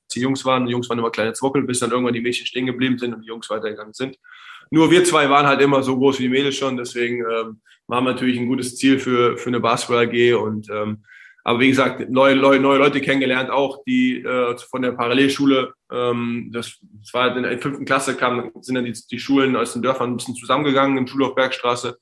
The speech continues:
dann kamen die von der Parallelschulen rüber auch und dann haben wir neue Leute kennengelernt, die in der Basketball A G auch schon tätig waren. Und, ähm, so ist das dann einfach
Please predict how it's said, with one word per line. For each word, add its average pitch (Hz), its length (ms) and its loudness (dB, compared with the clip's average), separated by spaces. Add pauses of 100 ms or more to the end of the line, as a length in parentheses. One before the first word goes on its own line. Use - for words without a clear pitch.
(300)
dann 120 140 -4
kamen 120 200 2
die 123 80 2
von 127 140 -2
der 120 80 2
Parallelschulen 127 720 0
rüber 127 300 0
auch 123 220 0
und 120 80 -6
dann 117 80 -4
haben 123 80 -4
wir 123 80 -2
neue 123 160 2
Leute 120 280 -2
kennengelernt, 110 600 -4
die 113 300 -2 (300)
in - 60 -16
der 113 100 2
Basketball 113 420 0
A 110 60 -6
G 120 120 0
auch 113 120 -2
schon 110 160 -6
tätig 135 340 -4
waren. 120 300 -2
Und, 110 320 -8
ähm, 104 420 -4 (320)
so 113 220 -2
ist 117 120 -2
das 104 100 -6
dann 95 140 -4
einfach 101 420 -6